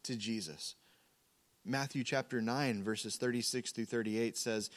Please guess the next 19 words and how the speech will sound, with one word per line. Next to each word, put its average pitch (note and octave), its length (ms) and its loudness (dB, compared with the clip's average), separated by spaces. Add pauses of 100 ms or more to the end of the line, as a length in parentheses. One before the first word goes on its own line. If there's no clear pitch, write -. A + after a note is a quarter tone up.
(200)
"When B2+ 140 2
he A#2+ 60 4
saw C#3 260 4
the C3+ 80 0
crowds, C3+ 400 4
he B2 140 0
had C3+ 200 0
compassion B2+ 640 -2
on F#2 160 -2
them F#2 180 -6 (280)
because C3 240 2
they D3 100 10
were D3 140 6
confused C3+ 720 0 (240)
and B2 120 0
helpless, B2 520 2
like B2 160 2
sheep - 400 0
without C3+ 400 0